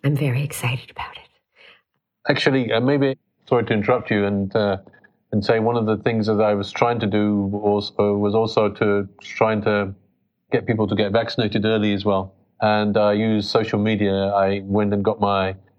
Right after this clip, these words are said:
Speaker 2: my vaccines. People were worried about the Chinese vaccine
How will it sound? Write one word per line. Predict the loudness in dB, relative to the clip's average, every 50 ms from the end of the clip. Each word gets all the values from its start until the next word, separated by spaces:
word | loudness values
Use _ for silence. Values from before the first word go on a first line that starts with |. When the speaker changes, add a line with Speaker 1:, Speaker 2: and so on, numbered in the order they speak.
| _ _
Speaker 2:
my | 0 0 2
vaccines. | 2 2 0 0 -2 -4 -2 -2 0 0 -2 -4 -6 -10 -14 -16 _ _ _ _ _ -4
People | -4 -2 0 0 0
were | 0 2
worried | 2 2 2 2 2 2 0 -2 -2 -6 -10 -20 _ _ _ _ _ _ _
about | 0 0 0 2
the | 0 0 2 0 -2 -2 0
Chinese | 0 0 2 0 0 0
vaccine | 0 -2 -2 -2 -4 -4 -2 -2 -2 -4 -6